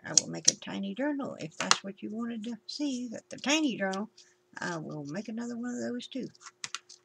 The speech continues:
So, more coming in the future. There we go. Oh, I was trying to say goodbye.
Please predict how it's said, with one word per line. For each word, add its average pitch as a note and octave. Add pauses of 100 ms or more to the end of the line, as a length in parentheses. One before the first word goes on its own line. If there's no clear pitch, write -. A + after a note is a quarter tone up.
(380)
So, C#3+ (2750)
more G#3
coming B3
in C4+
the C#4
future. - (2250)
There A3+
we -
go. A3+ (2500)
Oh, A#3+
I -
was F#3
trying A#3
to G3+
say A3
goodbye. A3+